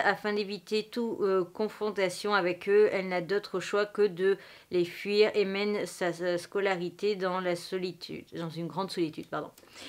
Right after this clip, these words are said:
L-, jusqu'à ce que, euh, son lycée accueille un nouvel élève, Eimu. Un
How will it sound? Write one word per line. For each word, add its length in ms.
L-, 300
jusqu'à 440
ce 120
que, 120
euh, 600
son 400
lycée 400
accueille 440
un 120
nouvel 340
élève, 400
Eimu. 420
Un 160